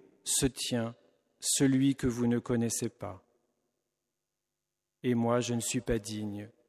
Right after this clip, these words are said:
de délier la courroie de sa sandale. »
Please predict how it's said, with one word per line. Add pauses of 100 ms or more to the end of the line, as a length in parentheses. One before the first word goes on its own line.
(140)
de
délier
la
courroie (280)
de
sa
sandale. »